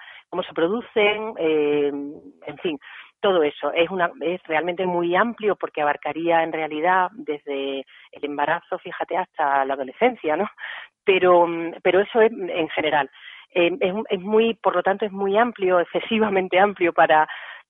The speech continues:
para, mm, para poder resumirlo mucho y, y por eso, pues, en el libro, claro, está lo que tú decías, un trabajo de muchos años detrás.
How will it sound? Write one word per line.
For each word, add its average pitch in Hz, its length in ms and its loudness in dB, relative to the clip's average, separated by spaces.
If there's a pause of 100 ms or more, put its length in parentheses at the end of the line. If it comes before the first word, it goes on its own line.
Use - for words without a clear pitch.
para, 156 580 6
mm, 147 580 -6
para 160 180 0
poder 170 320 2
resumirlo 190 600 2
mucho 208 500 0
y, 185 140 -2 (140)
y 180 140 -12
por 165 200 0
eso, 180 240 -8
pues, 175 320 -6 (720)
en 190 200 2
el 165 100 0
libro, 190 240 0
claro, 185 260 2
está 180 340 2
lo 175 120 0
que 170 120 -6
tú 170 120 -6
decías, 160 400 0
un 160 100 -8
trabajo 175 380 0
de 180 140 -2
muchos 175 340 -10
años 180 220 -2
detrás. 185 360 -2